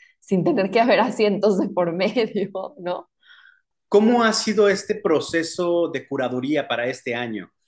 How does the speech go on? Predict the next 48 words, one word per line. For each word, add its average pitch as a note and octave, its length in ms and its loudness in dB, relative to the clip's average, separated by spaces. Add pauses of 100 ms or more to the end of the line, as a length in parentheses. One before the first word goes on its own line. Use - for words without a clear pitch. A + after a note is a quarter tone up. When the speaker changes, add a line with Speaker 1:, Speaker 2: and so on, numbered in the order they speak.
(160)
Speaker 2:
Son D3 200 -4
siete D#3+ 220 -2
películas, D3 520 -2
como B2 120 -8
ya B2+ 100 -2
sabemos, C#3 480 -4
que C3 100 -14
es - 40 -20
tradición, E3+ 640 -4 (260)
este, B2 380 -2
en B2 80 -2
las B2 120 -4
cuales D3+ 240 -4
podemos D3 300 -6
encontrar, A#2 320 -6
creo C3 140 -10
que C3+ 80 -8
un - 20 -6
poco C3 160 -2
de B2 100 4
comedia, E3 560 2
un D3+ 120 -6
poco - 180 -4
de A#2 120 -2
gastro-, A2+ 380 -6
películas A#2 380 -2
gastronómicas, E3+ 880 -4 (160)
drama F3+ 640 -2
y C#3 140 -2
hasta - 180 -6
creo C3 160 -10
que - 60 -10
un C3+ 80 -10
poquito C#3+ 280 -4
de C3 60 4
acción B2 340 -2
por A#2 140 0
ahí. G2+ 260 -2 (360)
Eh, C3 420 2
platícanos F#3+ 400 0
un F#3 60 -8
poco G3 160 -4
más F#3+ 160 -4
sobre E3+ 180 -4
estas E3+ 200 -8
películas, E3 420 -6
por B2+ 100 -8
favor. F3+ 380 -6